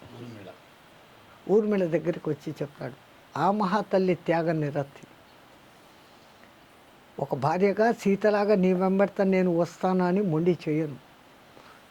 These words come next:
Speaker 2: నేను వచ్చానంటే నా క్షేమం చూస్తావా, సీతారాముల క్షేమం చూస్తావా?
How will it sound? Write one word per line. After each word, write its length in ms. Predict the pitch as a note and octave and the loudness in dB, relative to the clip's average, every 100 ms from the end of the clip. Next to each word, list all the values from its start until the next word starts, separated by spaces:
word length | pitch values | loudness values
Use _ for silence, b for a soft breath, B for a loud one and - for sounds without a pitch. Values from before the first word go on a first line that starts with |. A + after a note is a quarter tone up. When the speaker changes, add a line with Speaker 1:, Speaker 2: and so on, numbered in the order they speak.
| - | -2
Speaker 2:
నేను 260 | D3+ F#3+ | 2 4
వచ్చానంటే 600 | F3+ F3+ - A3+ G#3 G3+ | 4 2 2 2 2 0
నా 240 | G#3+ F3 F#3 | 0 2 0
క్షేమం 420 | F3+ A3 A3 G#3+ G#3 | 0 0 2 0 -2
చూస్తావా, 580 | F#3 - F3+ F#3+ A#3+ A3 | -4 -2 0 0 0 0
సీతారాముల 720 | - G#3+ G#3+ G#3 G3+ G3+ G3 | 2 0 2 0 0 0 0
క్షేమం 420 | F#3+ G3 F#3 F#3 - | -2 -4 -2 -2 -4
చూస్తావా? 560 | F3 - - E3+ E3 | -10 -10 -8 -6 -6